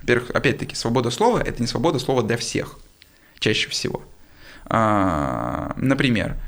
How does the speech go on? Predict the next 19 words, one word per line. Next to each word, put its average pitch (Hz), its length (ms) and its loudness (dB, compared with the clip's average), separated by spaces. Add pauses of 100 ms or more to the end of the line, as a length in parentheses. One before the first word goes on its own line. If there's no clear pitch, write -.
(140)
в 110 80 -2
Греции 147 540 4
свободой 113 400 2
слова 156 440 4
обладали 110 760 0 (560)
белые, 151 440 2 (280)
<laughs> - 260 -16
цисгендерные, 123 840 4 (360)
ладно, 117 240 2
не 117 140 0
цисгендерные, 113 560 0
на 104 60 -4
самом 110 180 -4
деле 107 140 -2
шучу, 156 440 0
греки 117 320 0
в 107 40 -2
основном, 113 540 0
а, - 360 -2